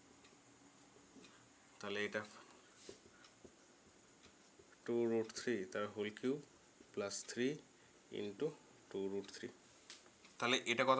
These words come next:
হচ্ছে? দুই দুগুণে চার, চার দুগুণে আট into তিন পাবো into root three plus পাবো সিক্স root three সমান চব্বিশ root three plus six root three is equal to thirty root three হবে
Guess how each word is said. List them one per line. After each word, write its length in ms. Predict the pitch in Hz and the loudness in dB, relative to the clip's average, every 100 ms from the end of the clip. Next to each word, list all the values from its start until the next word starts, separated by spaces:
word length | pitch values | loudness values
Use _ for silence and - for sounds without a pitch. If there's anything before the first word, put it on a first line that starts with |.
| 135 | 6
হচ্ছে? 220 | 131 139 147 - - - - - - - - - - - 107 | 4 0 -2 -6 -20 -20 -20 -20 -20 -20 -20 -20 -20 -4 2
দুই 80 | 117 | 4
দুগুণে 200 | 123 131 139 | 6 8 10
চার, 120 | 131 | 10
চার 100 | 120 110 | 8 6
দুগুণে 220 | 127 123 101 117 | 8 6 6 8
আট 120 | 123 - - - - 110 | 6 4 -12 -10 2 6
into 320 | 120 120 139 139 - - - | 6 4 0 -2 -4 -8 2
তিন 220 | 120 135 143 143 | 4 6 6 6
পাবো 240 | 139 147 156 - - - - - 107 | 6 4 0 -8 -20 -20 -16 -2 4
into 280 | 113 117 127 120 | 6 6 8 8
root 180 | 120 123 - | 6 4 0
three 180 | 127 139 143 - - | -2 -2 -4 -16 -4
plus 280 | 107 107 131 - | 4 6 6 2
পাবো 220 | 107 101 143 - - | 0 0 0 -2 0
সিক্স 280 | 104 - - 98 | 0 0 -4 -2
root 160 | 92 92 - | -4 -6 -6
three 180 | - - - - - - - | -8 -10 -16 -20 -20 -16 -6
সমান 240 | 101 104 101 - | -2 -2 -2 0
চব্বিশ 460 | 104 98 117 120 - - - 104 | 0 4 4 4 0 -4 -2 2
root 160 | 110 113 | 2 2
three 200 | - 135 147 - - - - - | 0 0 0 -10 -20 -20 -14 -6
plus 220 | 95 92 - - | -4 -2 -4 -2
six 160 | 98 101 - | -4 -4 -2
root 160 | 110 113 - | -2 -2 -2
three 180 | 131 139 - | 0 0 -2
is 80 | 107 | -2
equal 220 | 107 110 110 143 | 2 2 2 -2
to 60 | 160 - - - - - - | -4 -8 -20 -20 -20 -20 -6
thirty 480 | - 107 - - 135 117 | 2 2 0 2 4 6
root 120 | 110 107 | 2 0
three 140 | 113 107 | -2 -2
হবে 160 | 120 | -4